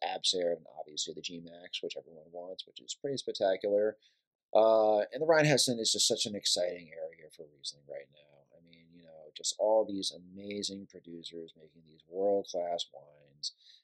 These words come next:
And, uh, you know, really, I mean, no one expected forty, fifty years ago that, like, Rheinhessen would put German wine on the map, but here we are. And it's, uh, you know, done just a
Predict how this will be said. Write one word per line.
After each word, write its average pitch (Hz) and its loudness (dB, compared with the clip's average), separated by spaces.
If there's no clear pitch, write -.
And, 82 -10
uh, 87 -4
you 95 -12
know, 98 -4
really, 113 2
I 107 -8
mean, 113 -8
no 143 4
one 143 4
expected 117 2
forty, 117 4
fifty 101 -4
years 101 0
ago 92 -2
that, 90 -4
like, 87 -4
Rheinhessen 92 -4
would 85 -6
put 85 -4
German 101 -10
wine 92 -16
on 85 -20
the 85 -20
map, 92 -14
but 92 -2
here 95 -4
we 101 2
are. 92 4
And 87 -14
it's, - -2
uh, 85 -2
you 90 -16
know, 87 -16
done 92 -8
just 85 -8
a 82 -8